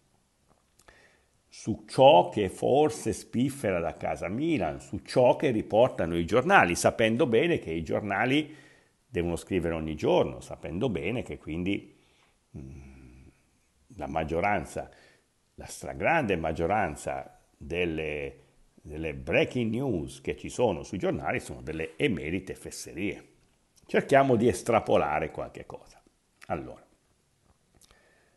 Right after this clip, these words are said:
prima di tutto torniamo al discorso Zirze,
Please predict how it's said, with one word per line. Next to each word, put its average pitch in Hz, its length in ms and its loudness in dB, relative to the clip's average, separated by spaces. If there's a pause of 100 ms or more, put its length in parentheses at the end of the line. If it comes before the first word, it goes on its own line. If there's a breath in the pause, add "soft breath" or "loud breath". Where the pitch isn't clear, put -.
(160 soft breath)
prima 139 240 2
di 107 100 2
tutto 95 400 -4
torniamo 104 640 2
al 87 160 -2
discorso 85 680 -2
Zirze, 95 680 0